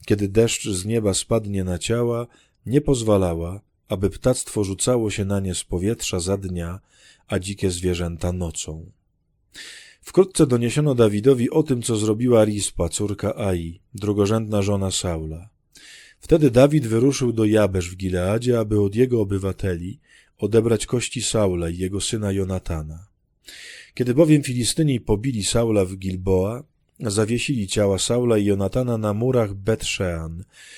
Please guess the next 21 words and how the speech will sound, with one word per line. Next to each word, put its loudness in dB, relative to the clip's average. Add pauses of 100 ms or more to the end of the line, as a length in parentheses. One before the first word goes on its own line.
(120)
skąd -4
mieszkańcy -4
Jabesz 0
je 0
wykradli. -6 (920)
Dawid 4
sprowadził 4
więc -2
z -6
Jabesz -2
kości -6
Saula 2
i -2
jego -2
syna -4
Jonatana. -4 (440)
Następnie -2
zebrano 0
kości -4
siedmiu -2
powieszonych -6